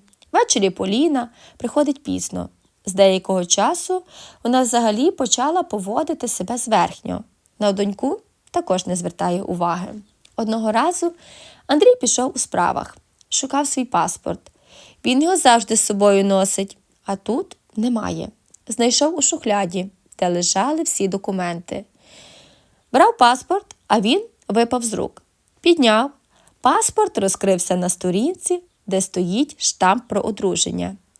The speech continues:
Андрій звернув увагу, що нижче стояв ще один штамп. Придивився: про розлучення.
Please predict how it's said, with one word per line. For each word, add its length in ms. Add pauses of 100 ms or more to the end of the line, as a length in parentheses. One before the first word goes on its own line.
Андрій 300
звернув 460
увагу, 520 (360)
що 260
нижче 400
стояв 500 (180)
ще 300
один 240
штамп. 400 (560)
Придивився: 800 (440)
про 200
розлучення. 800